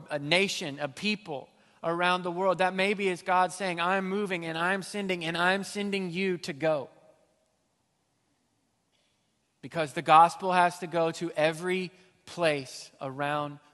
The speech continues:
the world. It's gotta go to new places, and, and now in our culture, it has to go to some old places too. Places like England, where Christianity was once the main religion. Now there's a whole generation of people, Amanda and I have seen it for ourselves,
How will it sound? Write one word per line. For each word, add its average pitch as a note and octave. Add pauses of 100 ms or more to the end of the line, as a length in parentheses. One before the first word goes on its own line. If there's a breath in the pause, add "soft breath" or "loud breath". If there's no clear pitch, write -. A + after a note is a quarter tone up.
(120)
the C#3
world. B2+ (1400)
It's -
gotta D#3
go D3+
to D3
new D3+
places, D#3
and, C3+
and B2+
now C#3+
in B2+
our C#3
culture, C3
it B2+
has C3
to C3+
go C3
to B2+
some A#2+
old C3+
places B2+
too. C3
Places C3+
like C3
England, B2+
where A#2+ (280 loud breath)
Christianity C3+
was B2
once C3+ (300 loud breath)
the C3
main C3+
religion. C3
Now C3+
there's C3+
a C3
whole C#3+
generation C3
of A#2
people, C#3
Amanda C3
and B2+
I B2+
have B2+
seen C#3+
it C3+
for C#3
ourselves, C3